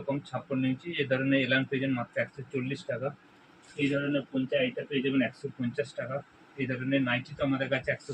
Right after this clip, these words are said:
পাঁচ থেকে, সরি, এক পঞ্চাশ থেকে চালু। এই ধরনের পেয়ে যাবেন, কাপ্তান পেয়ে যাবেন একশো পাঁচ টাকায় কাপ্তান আছে, দামিও আছে, রাফেল আছে,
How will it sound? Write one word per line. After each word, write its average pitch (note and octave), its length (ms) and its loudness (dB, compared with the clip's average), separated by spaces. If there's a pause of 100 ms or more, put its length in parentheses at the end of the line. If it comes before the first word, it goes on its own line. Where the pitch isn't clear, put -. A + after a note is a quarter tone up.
(100)
পাঁচ B2+ 140 -2 (120)
থেকে, C#3 160 0 (340)
সরি, C#3 260 2 (160)
এক C#3 60 -6 (100)
পঞ্চাশ C3+ 280 -6 (120)
থেকে C#3 180 -2 (100)
চালু। A#2 200 0 (680)
এই C#3 120 4
ধরনের C3+ 280 6
পেয়ে C3 160 2
যাবেন, C3 200 -2 (160)
কাপ্তান C3+ 320 0 (100)
পেয়ে C#3 160 2
যাবেন C3+ 260 0
একশো - 180 -14 (100)
পাঁচ B2+ 220 -6
টাকায় C#3 300 -8
কাপ্তান - 300 -6 (100)
আছে, - 140 -18 (1400)
দামিও D#3+ 360 8
আছে, - 240 -4
রাফেল C#3 380 2
আছে, C#3 200 2